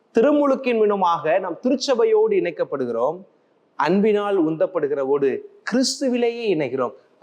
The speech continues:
கிறிஸ்-, திருச்சபையும் இக்கிறிஸ்துவையும் பிரித்து பார்க்க முடியாதே ஃபாதர். அப்ப எப்படி ஃபாதர் இப்படி ஒரு வித்தியாசத்தை ஏற்படுத்தி சொல்றீங்க அப்படின்னு சொன்னா, திருமுழுக்கினா டிஃபால்ட் அது.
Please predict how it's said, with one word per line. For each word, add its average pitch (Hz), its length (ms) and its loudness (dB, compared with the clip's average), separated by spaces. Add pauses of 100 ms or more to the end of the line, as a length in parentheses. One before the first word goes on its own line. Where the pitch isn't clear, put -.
(140)
கிறிஸ்-, 180 280 2
திருச்சபையும் 233 800 0 (220)
இக்கிறிஸ்துவையும் 220 640 2
பிரித்து - 300 -2
பார்க்க 208 300 0
முடியாதே 175 440 0
ஃபாதர். 151 540 0 (200)
அப்ப 175 220 2
எப்படி 208 180 2
ஃபாதர் 196 220 2
இப்படி 165 240 0
ஒரு 190 180 4
வித்தியாசத்தை 180 560 -2
ஏற்படுத்தி 165 500 -6
சொல்றீங்க 151 420 -6
அப்படின்னு 147 220 -2
சொன்னா, 135 580 -2 (300)
திருமுழுக்கினா 262 760 2
டிஃபால்ட் 208 580 0
அது. 101 200 -4